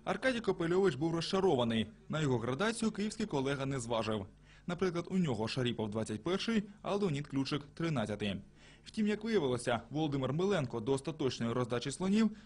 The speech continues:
також має опосередковане відношення. Журналісти тільки надали список прізвищ, біографічні довідки та світлини.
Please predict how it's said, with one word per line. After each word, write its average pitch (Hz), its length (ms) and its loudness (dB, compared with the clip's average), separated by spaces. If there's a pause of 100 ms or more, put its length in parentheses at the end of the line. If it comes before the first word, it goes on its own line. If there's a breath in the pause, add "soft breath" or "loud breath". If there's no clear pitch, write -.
(140 loud breath)
також 208 360 0
має 190 220 2
опосередковане 196 840 2
відношення. 131 640 2 (380 loud breath)
Журналісти 208 500 0
тільки 190 280 0
надали 190 360 2
список 170 340 -2
прізвищ, 131 440 2 (120)
біографічні 123 560 0
довідки 220 440 0
та 190 160 -2
світлини. 131 540 0